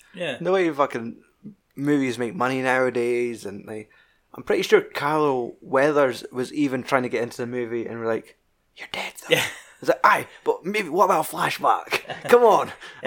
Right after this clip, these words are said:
Speaker 1: Um,
Speaker 2: flashback."
Speaker 1: like, what I did like about, uh, Creed two and all that, I can't remember much about Creed one, but in Creed two they had, like, the gym that Adonis would go to was run by Duke's son.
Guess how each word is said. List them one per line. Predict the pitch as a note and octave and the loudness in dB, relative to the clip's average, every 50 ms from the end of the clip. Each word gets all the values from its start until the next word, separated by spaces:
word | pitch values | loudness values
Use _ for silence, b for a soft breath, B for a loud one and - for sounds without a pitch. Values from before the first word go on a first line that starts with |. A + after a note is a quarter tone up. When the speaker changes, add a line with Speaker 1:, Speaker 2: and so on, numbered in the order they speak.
| B2+ - | 2 4
Speaker 1:
Um, | A#3+ A3 | 4 4
Speaker 2:
flashback." | G#3 - - B2 C#3+ C#3+ B2+ B2 - - - - | 2 0 -2 0 2 2 2 2 -2 -4 0 2
Speaker 1:
like, | D3 C#3 C#3 | 2 2 4
what | D#3 D#3 D3 | 2 2 2
I | D3 | 2
did | E3 D#3+ E3 | 0 0 0
like | D#3+ D#3 D3+ - | -2 -4 -4 -6
about, | C#3 B2 B2 G#2+ - - | -6 -6 -8 -8 -8 -10
uh, | A#2 A#2 A#2 A2+ | -10 -10 -10 -12
Creed | - - B2+ A#2+ A#2+ - | -12 -12 -12 -12 -12 -10
two | - C#3 C3 B2+ B2+ | -6 -4 -2 -2 -2
and | B2 A#2+ | -4 -6
all | A2 - - | -8 -8 -8
that, | - - A#2+ - - | -10 -10 -12 -16 -20
I | - - - - | -20 -20 -14 -10
can't | E3+ E3+ F3+ | -8 -8 -8
remember | F#3+ F#3+ F#3 E3+ D#3+ C#3+ C3 C3 | -8 -8 -6 -6 -6 -6 -8 -10
much | C3+ C#3 - - - | -14 -14 -14 -14 -18
about | B2+ - - | -20 -20 -20
Creed | - - - B2 A#2 | -20 -20 -18 -12 -10
one, | B2+ B2 A#2 | -10 -10 -8
but | G#2 A2 - b b b b b b b b b b b _ _ _ - | -8 -10 -10 b b b b b b b b b b b _ _ _ -12
in | B2 A#2+ A#2 | -12 -12 -12
Creed | - - D3+ C#3 C#3 - | -10 -10 -10 -10 -10 -8
two | - D3+ D3 C#3+ B2 | -6 -6 -4 -4 -6
they | A#2+ A#2 | -6 -6
had, | A2 A#2+ B2+ B2+ C3 C3+ C3 B2+ B2+ B2 - - - - _ _ _ _ _ _ _ _ _ _ _ _ _ _ _ _ _ _ _ _ _ _ _ _ | 0 2 2 2 4 2 2 0 -2 -4 -8 -14 -20 -20 _ _ _ _ _ _ _ _ _ _ _ _ _ _ _ _ _ _ _ _ _ _ _ _
like, | B2+ B2 A#2+ A2+ - _ _ _ _ _ _ _ _ _ _ | -8 -8 -8 -10 -14 _ _ _ _ _ _ _ _ _ _
the | - - A#2 | -20 -20 -14
gym | A2+ A#2+ C3+ B2 B2+ B2+ | -2 0 0 0 0 -4
that | B2 B2 B2+ B2 | -8 -10 -10 -6
Adonis | A#2 B2 A#2+ A#2+ A#2+ A#2 - | -6 -6 -6 -6 -8 -10 -12
would | B2+ A#2 A2+ A#2 | -14 -14 -10 -6
go | C3 B2+ C#3+ | -4 -4 -4
to | C#3 A#2+ A2+ A2 | -4 -6 -8 -10
was | A2+ A#2 G#2+ - | -12 -14 -12 -6
run | B2 B2 B2 B2 A#2+ A2+ | -4 -4 -4 -4 -8 -8
by | A#2 A2 G#2+ A2 | -6 -4 -4 -6
Duke's | A2 A2 A#2+ B2 - - - | -6 -8 -8 -10 -10 -10 -6
son. | - D3 C3 A#2 A2 | -4 -4 -4 -4 -8